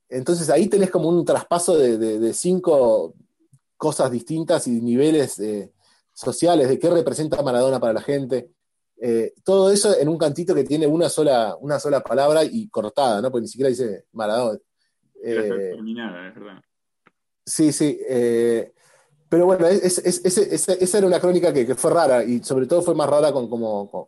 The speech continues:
Speaker 1: con todo lo, con todo lo que pasó, pero, pero a mí me, me, me parece un, un, un lindo homenaje igual ahora, después que la, la volví a leer ahora, después de que pasó, y, y me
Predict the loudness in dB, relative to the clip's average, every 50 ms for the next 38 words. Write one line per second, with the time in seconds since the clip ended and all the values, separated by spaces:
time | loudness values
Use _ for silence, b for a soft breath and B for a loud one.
0 | _ _ -14 -14 -8 -2 -2 0 2 2 0 0 -2 -4 -6 -10 -12 -12 -6 -4
1 | 0 0 0 0 0 -2 -2 -2 -2 -2 0 0 2 2 4 4 4 2 0 -2
2 | -4 -4 -2 -2 0 -2 -2 -2 0 0 0 0 0 -2 -4 -6 -8 -12 _ _
3 | _ _ _ _ _ _ _ _ -10 -6 -6 -6 -6 -6 -8 -10 -12 -10 -10 -10
4 | -10 -6 -4 -4 -6 -4 -6 -8 -8 -6 -6 -8 -10 -12 _ _ -14 -14 -14 -12
5 | -12 -14 -14 -14 -18 -20 _ _ -14 -10 -8 -6 -6 -4 -4 -4 -4 -4 -6 -8
6 | -8 -8 -8 -8 -8 -8 -10 -10 -12 -12 -14 _ _ -12 -8 -6 -6 -4 -4 -6
7 | -6 -6 -6 -4 -2 0 0 0 0 0 0 0 0 -2 -2 -4 -4 -2 -2 -2
8 | -2 -2 -6 -6 -4 0 0 2 2 0 -2 -6 _ _ _ _ _ _ _ _
9 | _ _ _ -12 -10 -8 -6 -6 -6 -6 -8 -10 -12 -16 -18 _